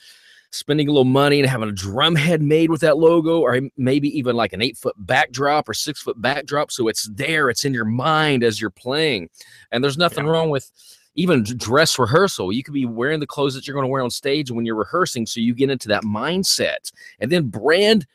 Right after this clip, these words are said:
Speaker 1: your moves, brand the way that you move. Again, w-, study other artists on YouTube and, like,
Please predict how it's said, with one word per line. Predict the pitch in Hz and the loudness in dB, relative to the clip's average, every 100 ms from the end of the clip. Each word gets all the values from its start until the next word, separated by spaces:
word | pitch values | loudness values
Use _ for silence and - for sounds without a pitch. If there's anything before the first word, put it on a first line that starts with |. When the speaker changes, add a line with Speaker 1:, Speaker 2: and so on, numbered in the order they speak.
| _ | _
Speaker 1:
your | 104 139 | 0 2
moves, | 151 190 285 233 101 | 6 6 6 4 0
brand | 87 131 165 190 | 0 2 4 4
the | |
way | 180 185 | 4 4
that | 175 160 | 2 0
you | 131 | 0
move. | 123 180 233 98 - - | 2 4 2 -2 -6 -6
Again, | 107 131 196 185 110 | -4 0 0 0 -4
w-, | 104 - | -6 -8
study | - - - 143 202 196 - - - - _ | -6 -4 0 2 2 0 -4 -20 -20 -20 _
other | 139 160 - | 2 4 4
artists | 143 151 - - | 4 4 0 -2
on | 117 | -2
YouTube | 120 170 - 120 117 113 | 0 -2 0 2 2 2
and, | 117 | -2
like, | 113 | -2